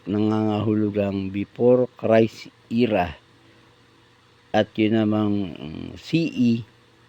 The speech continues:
ay, ang ibig sabihin ay Christ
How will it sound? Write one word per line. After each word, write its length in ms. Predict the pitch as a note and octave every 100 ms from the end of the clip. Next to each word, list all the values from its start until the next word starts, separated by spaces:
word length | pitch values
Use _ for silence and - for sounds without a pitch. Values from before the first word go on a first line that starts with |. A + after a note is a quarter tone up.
| _ _ _ _ _ -
ay, 240 | F#2+ G#2+ A2 G#2 F#2+ F#2 F#2 - _ _ _ _ _ _ _ _ _ _ _ _ _ A2
ang 80 | G#2
ibig 240 | A2 A#2
sabihin 400 | A#2 A2 B2 A2+
ay 160 | G#2+ G2
Christ 480 | - B2 B2 -